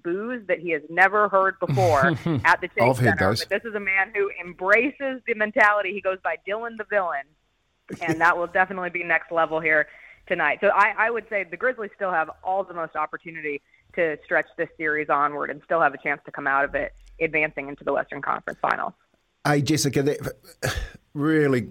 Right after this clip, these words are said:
Speaker 2: really good, um, in-, information and analysis there. One name you haven't brought up was Steven Adams. Um, moving,
Speaker 1: Yeah.
Speaker 2: moving forward, does he have a future at Memphis?
Speaker 1: You know what? Steven Adams has been massive, both in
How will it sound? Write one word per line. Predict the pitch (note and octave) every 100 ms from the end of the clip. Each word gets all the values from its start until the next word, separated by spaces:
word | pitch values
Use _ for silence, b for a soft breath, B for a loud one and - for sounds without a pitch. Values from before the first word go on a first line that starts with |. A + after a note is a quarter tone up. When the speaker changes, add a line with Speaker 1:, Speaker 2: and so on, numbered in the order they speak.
| -
Speaker 2:
really | C#3+ D3 C3+ A#2+
good, | B2+ A2+
um, | A#2 A2 A2+ A2+ - - _ _ _ D3
in-, | C3 B2+ D3+
information | B2+ A#2+ A#2+ A#2+ A#2
and | A2+
analysis | A2+ A#2+ B2+ A#2 -
there. | B2 B2
One | D#3+ E3+
name | D#3 D3 C3
you | B2+
haven't | G2+ C3 C3+
brought | A2 A#2
up | G#2+ G#2+
was | A2
Steven | - - B2+ G#2+
Adams. | G#2+ A#2+ F#2+ G2 - B B B B B -
Um, | B2 A#2 A#2 C#3
moving, | F#3
Speaker 1:
Yeah. | D4 C#4+ D#3+
Speaker 2:
moving | D#3+ F#3+ F3
forward, | - E3+ F3+ C#3+
does | D3+ D#3
he | B3
have |
a | C#4
future | - D3 D3 E3
at | D#3+
Memphis? | F3+ G#3 C4 B3+ - _ _ _ _ _ _ _ _ _ _ _ _ _ _
Speaker 1:
You | G3 A3+
know | B3
what? | A#3+ A#3 G#3
Steven | - B3 B3+
Adams | G3+ F#3+ F#3+ -
has | F3 D#3
been | F3 D#3+ D#3+ D3+ b b _
massive, | D3+ D#3 D3+ - - -
both | D#3+ D3+ D#3
in | D3+